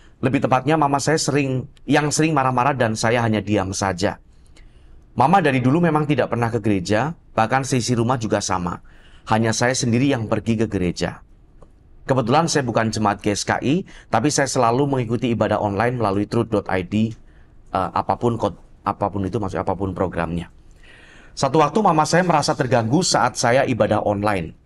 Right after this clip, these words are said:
Akhirnya saya mengikutinya dengan menggunakan earphone. Beberapa minggu kemudian, Mama melarang saya pergi ke acara Natalan G S K I dengan alasan belum mempersiapkan rumah buat Natalan.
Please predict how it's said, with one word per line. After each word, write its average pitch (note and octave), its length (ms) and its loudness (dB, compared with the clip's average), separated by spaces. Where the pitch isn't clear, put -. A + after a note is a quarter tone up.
Akhirnya B2 320 0
saya D3 160 0
mengikutinya B2+ 560 -2
dengan A2 240 -2
menggunakan G#2 560 -2
earphone. F2+ 400 -4
Beberapa B2 320 4
minggu B2+ 260 2
kemudian, B2 400 0
Mama C#3+ 240 0
melarang A#2 400 0
saya A#2+ 160 0
pergi A#2+ 240 -2
ke G#2+ 140 0
acara G2+ 260 -2
Natalan G2+ 400 -2
G G2 140 0
S - 100 -6
K - 160 -2
I E3+ 240 0
dengan B2 180 0
alasan A#2 400 0
belum B2 320 0
mempersiapkan A#2+ 480 -2
rumah B2+ 400 -2
buat A2 240 -2
Natalan. G2 560 -4